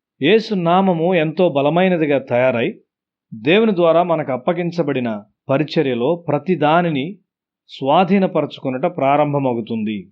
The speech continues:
శిష్యులు ఆ నామమును ఎరిగిన వారై మరియు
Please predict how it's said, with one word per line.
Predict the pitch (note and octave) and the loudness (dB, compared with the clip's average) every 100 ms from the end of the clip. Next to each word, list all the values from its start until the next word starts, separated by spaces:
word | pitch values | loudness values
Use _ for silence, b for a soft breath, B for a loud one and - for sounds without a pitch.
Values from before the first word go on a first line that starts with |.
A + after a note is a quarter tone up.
| _ _ _ - | _ _ _ -8
శిష్యులు | - A3 - A#3+ G#3+ B3 | -2 0 2 2 4 4
ఆ | F3+ E3+ | 4 2
నామమును | E3 F3 A3 G#3+ F3+ | 2 2 2 2 2
ఎరిగిన | D#3 F3 F3 | 2 2 2
వారై | D3+ C3+ C#3 F#3 | 2 2 2 0
మరియు | D3+ D3+ D3+ C3 D3+ | 0 2 0 0 -6